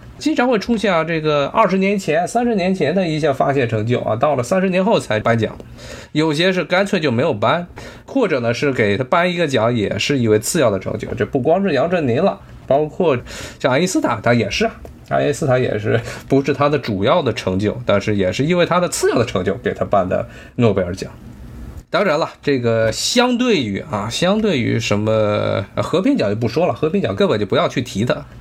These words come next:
相对于其他两个啊，就与这个和平奖相比啊，稍微严谨点的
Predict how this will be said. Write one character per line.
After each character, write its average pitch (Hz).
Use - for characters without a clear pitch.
相 339
对 277
于 160
其 -
他 208
两 185
个 98
啊， -
就 127
与 113
这 147
个 104
和 113
平 160
奖 98
相 196
比 -
啊， -
稍 -
微 285
严 127
谨 131
点 120
的 98